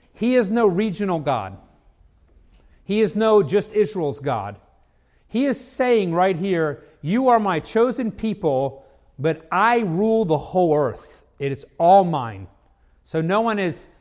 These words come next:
separate or outside the realm of God. And he says, "And ye shall be unto me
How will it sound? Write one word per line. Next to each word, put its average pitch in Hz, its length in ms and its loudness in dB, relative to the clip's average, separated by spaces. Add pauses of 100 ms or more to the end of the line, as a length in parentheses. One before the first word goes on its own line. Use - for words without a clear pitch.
(120)
separate 202 460 0
or 147 160 -4
outside 180 480 2
the 143 80 0
realm 156 500 0
of 120 300 -2
God. 123 420 2 (380)
And 156 100 -4
he 165 60 -2
says, 196 260 -2
"And 165 180 -2
ye 214 220 2
shall 214 320 2
be 208 400 -2
unto 226 400 -2
me 147 560 -2